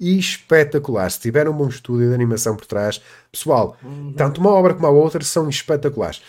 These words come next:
Speaker 1: Então, temos uma leak, eh, que nos diz que Sekiro e Ghost of Tsushima vão ter anime. O, o Sekiro, s-, já temos a, não temos a confirmação, mas a leak diz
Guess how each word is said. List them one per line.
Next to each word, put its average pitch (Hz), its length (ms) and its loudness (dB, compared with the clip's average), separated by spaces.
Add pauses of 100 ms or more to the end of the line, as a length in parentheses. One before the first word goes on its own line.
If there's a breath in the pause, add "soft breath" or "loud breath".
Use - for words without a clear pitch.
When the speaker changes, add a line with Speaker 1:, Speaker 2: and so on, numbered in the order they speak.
(380 soft breath)
Speaker 1:
Então, 147 300 0
temos 185 220 0
uma 185 160 4
leak, 143 280 -2 (640)
eh, 131 640 0
que 147 60 -6
nos 135 200 -2
diz 123 280 -4
que - 140 -8
Sekiro 131 760 -2
e 135 100 -6
Ghost 147 320 0
of 135 140 -6
Tsushima 131 500 -4
vão 135 280 0
ter 113 440 -2 (380)
anime. 110 420 0 (600 loud breath)
O, 143 720 4 (100)
o 135 60 -6
Sekiro, 143 680 2
s-, - 340 -8
já 131 220 0
temos 127 280 -4
a, 123 180 -2
não 170 120 -8
temos 185 200 -2
a 180 40 -2
confirmação, 151 560 0
mas 120 160 0
a 131 60 0
leak 131 280 -4
diz 135 200 -4